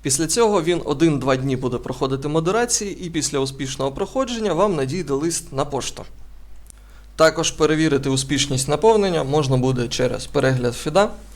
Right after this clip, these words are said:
та список розміщених товарів.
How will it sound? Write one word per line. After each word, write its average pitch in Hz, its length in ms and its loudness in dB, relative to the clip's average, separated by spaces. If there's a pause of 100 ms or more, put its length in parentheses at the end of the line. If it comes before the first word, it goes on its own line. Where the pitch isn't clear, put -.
(420)
та 190 240 6
список 139 560 0
розміщених 131 640 2
товарів. 117 360 -4